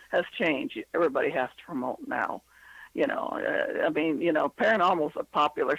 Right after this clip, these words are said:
subject anyway, not just in, in, uh, ghost books, but what's that paranormal fiction?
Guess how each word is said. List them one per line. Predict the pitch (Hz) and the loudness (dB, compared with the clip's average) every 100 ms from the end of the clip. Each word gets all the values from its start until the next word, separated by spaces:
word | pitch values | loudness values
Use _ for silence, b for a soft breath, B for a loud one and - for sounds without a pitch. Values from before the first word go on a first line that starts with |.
| - | 0
subject | 139 175 - 175 | 0 0 -2 0
anyway, | 190 135 127 135 - B B B - | 0 0 0 0 -2 B B B -4
not | 180 - - | 0 0 4
just | 170 - 160 | 2 2 0
in, | 139 - | 0 0
in, | 147 135 127 - | 0 0 -2 -2
uh, | - 151 - - - - | 0 0 0 -2 -4 0
ghost | 180 226 - | 2 2 0
books, | 156 147 - _ | -2 -2 -4 _
but | 147 - | -2 -2
what's | - 175 - | -8 -10 -2
that | 214 - | -2 -2
paranormal | - 151 151 139 - - _ | 0 2 2 0 -4 -8 _
fiction? | - - - - | -6 -6 -10 -10